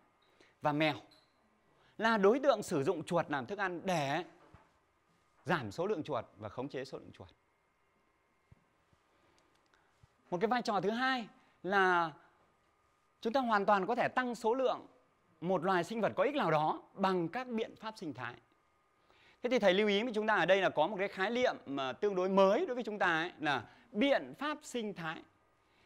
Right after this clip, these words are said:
Vậy thì chúng ta lưu ý là, à, chúng ta chú ý để nghe, à, phần thầy phân tích ở trên này để chúng ta hiểu hơn về cái biện pháp sinh thái.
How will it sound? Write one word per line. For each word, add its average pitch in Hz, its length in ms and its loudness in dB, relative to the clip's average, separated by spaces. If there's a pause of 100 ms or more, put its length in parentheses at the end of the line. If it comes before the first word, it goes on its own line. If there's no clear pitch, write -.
(120)
Vậy 220 100 2
thì 190 160 4
chúng 208 120 -4
ta 240 100 2
lưu 226 140 2
ý 208 220 2
là, 165 380 -2 (600)
à, 143 500 -2
chúng 190 140 -6
ta 196 440 0 (1600)
chú 196 120 0
ý 202 180 4
để 185 380 2
nghe, 214 380 0 (180)
à, 147 400 -4
phần 143 300 -2
thầy 147 160 -2
phân 196 160 -6
tích 277 120 -4
ở 349 100 -6
trên - 120 -6
này 135 140 -2
để 110 100 -8
chúng 120 140 -10
ta 143 80 -2
hiểu 131 260 -6
hơn 151 280 -4
về 113 80 -12
cái 101 80 -12
biện 113 160 -14
pháp 156 180 -16
sinh 131 120 -12
thái. 110 240 -6